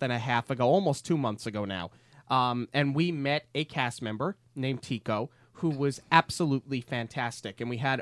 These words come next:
a wonderful conversation with him at Disney's Animal Kingdom Park. And we had suggested to him to watch Waking Sleeping Beauty. And he did that. And we reviewed Waking Sleeping Beauty and had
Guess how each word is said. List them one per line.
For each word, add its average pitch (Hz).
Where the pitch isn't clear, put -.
a 120
wonderful 156
conversation 127
with 117
him 113
at 123
Disney's 123
Animal 113
Kingdom 120
Park. 117
And 135
we 135
had 135
suggested 123
to 135
him 113
to 127
watch 110
Waking 113
Sleeping 131
Beauty. 180
And 143
he 139
did 285
that. 98
And 147
we 220
reviewed 170
Waking 139
Sleeping 127
Beauty 123
and 202
had 147